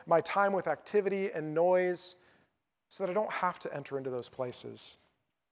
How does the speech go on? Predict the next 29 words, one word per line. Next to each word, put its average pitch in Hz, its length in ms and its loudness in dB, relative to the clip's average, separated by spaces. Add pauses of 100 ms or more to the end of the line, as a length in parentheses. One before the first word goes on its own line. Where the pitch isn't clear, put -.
(120)
Or, 202 160 8
or, 214 240 10 (100)
or 214 240 2 (320)
avoiding 220 480 4
those 202 160 2
uncomfortable 180 560 -2
people, 151 420 -12 (540)
the - 80 -8
people 233 280 -4
that 233 100 4
are 180 80 4
difficult 175 520 -6
for - 140 -14
me 156 80 -6
to 151 80 -4
love, 135 380 -6 (880)
the 175 80 -2
people 247 300 -2
that 226 140 2
don't 196 240 0
look 180 280 -6
like 147 180 -2
me, 139 120 -4
that 139 100 -6
don't 156 200 -4
think 190 320 -6
like 135 240 -6
me. 117 220 -16 (2750)
Forgetting 170 840 -2